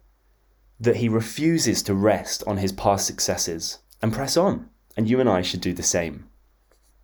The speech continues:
So we need to pick up the example we've been given, we need to press on in aiming for one thing,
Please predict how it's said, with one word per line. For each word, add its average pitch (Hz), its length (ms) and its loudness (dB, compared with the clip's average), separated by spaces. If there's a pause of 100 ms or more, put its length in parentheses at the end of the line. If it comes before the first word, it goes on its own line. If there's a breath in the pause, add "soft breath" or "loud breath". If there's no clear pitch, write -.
(140)
So - 160 4
we 120 60 6
need 120 160 4
to 120 60 0
pick 180 280 2
up - 320 2
the 117 100 2
example 123 500 2
we've 120 180 0
been 135 140 0
given, 95 440 -2 (500 loud breath)
we 120 100 2
need 117 160 2
to - 80 2
press - 440 0
on 87 380 0 (180)
in 107 200 -2
aiming 117 300 2
for 104 180 0
one 104 220 4
thing, 92 420 -4